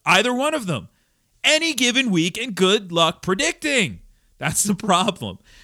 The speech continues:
So it, it, they are a little bit of losers for fantasy purposes.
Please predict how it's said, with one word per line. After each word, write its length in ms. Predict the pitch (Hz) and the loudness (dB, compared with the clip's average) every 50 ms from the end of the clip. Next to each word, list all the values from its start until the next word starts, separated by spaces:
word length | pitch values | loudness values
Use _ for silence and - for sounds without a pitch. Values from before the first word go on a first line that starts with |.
| - _ _ _ | -20 _ _ _
So 460 | - - 185 180 180 175 170 170 170 - | -4 0 2 4 4 4 4 2 2 2
it, 200 | 180 190 185 - | 0 0 0 0
it, 240 | 185 185 180 170 156 | 0 -2 0 0 0
they 140 | 185 185 180 | 0 2 4
are 160 | 175 170 165 | 4 4 4
a 80 | 160 156 | 4 2
little 200 | 147 147 147 131 | 2 0 -2 -2
bit 120 | 135 131 | -2 -2
of 80 | 131 127 | -2 -2
losers 320 | 131 127 123 117 123 - | -4 -4 -4 -6 -8 -10
for 100 | - 113 | -12 -12
fantasy 400 | - 131 117 117 113 107 - 113 | -10 -8 -8 -6 -6 -6 -8 -8
purposes. 520 | 101 - 101 98 - - - 104 92 - | -10 -12 -12 -10 -10 -10 -10 -10 -10 -12